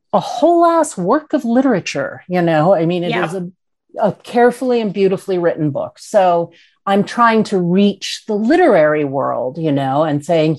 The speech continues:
Speaker 1: "Here is a, here is a new voice that should be noticed," and so forth. So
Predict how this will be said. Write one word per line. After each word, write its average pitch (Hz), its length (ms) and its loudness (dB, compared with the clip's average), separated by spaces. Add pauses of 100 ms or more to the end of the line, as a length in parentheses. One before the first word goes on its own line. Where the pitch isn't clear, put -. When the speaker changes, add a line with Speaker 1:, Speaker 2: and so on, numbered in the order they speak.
(100)
Speaker 1:
"Here 311 360 2
is 208 200 -2
a, 185 180 -8
here 277 440 2
is 240 140 0
a 233 80 -4
new 208 240 -2
voice 196 760 0 (400)
that 196 240 2
should 180 260 -8
be 175 360 0
noticed," 196 840 0
and 160 540 -4
so 175 200 2
forth. 131 460 -6
So 185 440 0